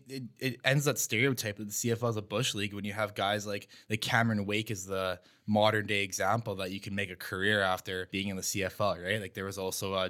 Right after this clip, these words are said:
Doug Flutie and Warren Moon back, and, uh, Jeff Garcia back in the day, which we were actually too young to actually see those players play. But now there's this new wave of players who are getting their chance in the N F L now.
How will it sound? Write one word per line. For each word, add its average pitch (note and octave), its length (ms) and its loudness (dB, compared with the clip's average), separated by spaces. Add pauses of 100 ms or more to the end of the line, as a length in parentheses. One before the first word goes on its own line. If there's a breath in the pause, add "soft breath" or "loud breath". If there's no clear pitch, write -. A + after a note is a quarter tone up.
(120)
Doug F#2 180 -2
Flutie G2 500 -2
and F#2 140 -6
Warren F#2+ 300 0
Moon G2 260 -4
back, F#2 240 0
and, F#2 160 -8
uh, F#2 140 -2
Jeff F#2+ 220 -2
Garcia G#2 440 0
back F#2+ 240 0
in G2 80 -10
the F2+ 80 -8
day, F#2 380 2
which - 340 2
we G#2 120 -6
were G2 140 0
actually F#2+ 220 0
too G2 140 -6
young G2+ 240 2
to G2+ 80 -2
actually F#2+ 240 2
see - 140 2
those F#2+ 160 -2
players F#2 320 -2
play. A#2+ 260 4
But F#2 140 0
now G2+ 200 2
there's G2+ 160 -4
this G#2 160 -6
new G2+ 180 0
wave G2+ 300 2
of F#2 160 -12
players F#2 400 0
who F#2 120 -4
are F2 240 -2
getting F#2+ 180 0
their F2+ 100 -6
chance F#2+ 380 0
in F#2 60 -8
the F2+ 60 -10
N F2 100 -8
F - 140 -10
L F#2 140 2
now. E2+ 240 -10